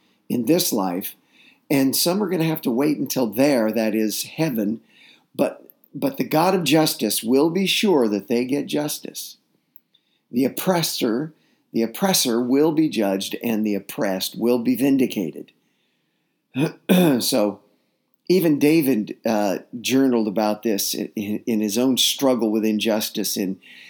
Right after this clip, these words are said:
in Psalm thirty-seven. This psalm has been a real source of encourage to, uh, encouragement to me over the years.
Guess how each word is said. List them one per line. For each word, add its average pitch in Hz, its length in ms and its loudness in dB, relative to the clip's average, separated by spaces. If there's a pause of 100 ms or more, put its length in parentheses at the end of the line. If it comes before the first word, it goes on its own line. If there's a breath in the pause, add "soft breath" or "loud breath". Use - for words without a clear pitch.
(340 loud breath)
in 110 320 -2
Psalm 113 400 0
thirty-seven. 107 720 -2
This 123 160 -2
psalm 120 320 -2
has 101 100 -6
been 101 200 -4
a 92 80 -4
real 110 540 -2
source 107 420 -4
of 92 80 -6
encourage 107 540 -4
to, - 180 -6 (100)
uh, - 260 -8
encouragement 107 720 -6
to 92 80 -8
me 85 220 -8 (1300)
over 110 180 -4
the 101 120 -4
years. 104 380 -4